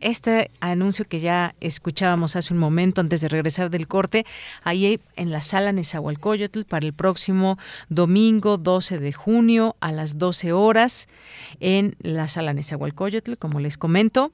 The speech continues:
doce pases dobles para las primeras personas que nos escriban en nuestras redes sociales, ya sea a través de arroba Prisma R U en Twitter o Prisma R U en Facebook. Ahí está Michelle muy atenta, recibirá,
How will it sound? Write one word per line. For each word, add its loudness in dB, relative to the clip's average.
doce 4
pases -2
dobles -4
para 0
las -2
primeras 2
personas -2
que -4
nos -4
escriban -2
en -2
nuestras -6
redes -2
sociales, -2
ya 0
sea 2
a -4
través 0
de 0
arroba 2
Prisma -2
R -2
U 2
en -2
Twitter 4
o 0
Prisma 0
R -2
U 0
en -2
Facebook. -4
Ahí 0
está -2
Michelle -4
muy 0
atenta, -2
recibirá, -4